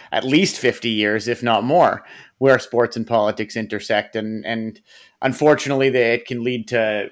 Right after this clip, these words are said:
to murders and deaths, and, and that's a, it's not a new problem.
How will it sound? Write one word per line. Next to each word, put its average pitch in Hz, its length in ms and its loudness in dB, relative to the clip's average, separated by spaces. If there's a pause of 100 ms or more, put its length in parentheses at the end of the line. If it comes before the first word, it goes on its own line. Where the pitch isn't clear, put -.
to 104 400 -6
murders 139 500 0
and 104 160 -6
deaths, 131 420 4
and, 113 300 -4
and 110 500 -6 (300)
that's 131 220 2
a, 123 140 0
it's 131 140 -4
not 165 220 4
a 160 60 4
new 147 220 4
problem. 110 480 -2